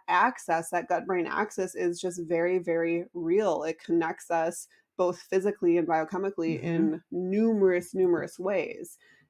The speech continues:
Speaker 1: And one of those ways is through the nerves.
Speaker 2: Mm-hmm.
Speaker 1: So these neurons are, are cells that are, are found in your brain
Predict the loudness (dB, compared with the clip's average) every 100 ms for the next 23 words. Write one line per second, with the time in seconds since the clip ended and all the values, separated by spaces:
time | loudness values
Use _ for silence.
0 | -6 0 4 6 6 4 4 2 2 2
1 | 2 2 -2 -6 -4 -2 0 0 0 -4
2 | -12 -14 -10 -6 -2 -2 -2 4 6 8
3 | 8 4 -2 -6 -2 -2 0 2 4 4
4 | 4 2 2 2 2 4 2 0 0 0
5 | 2 2 2 2 0 0 0 2 0 0
6 | 2 4 4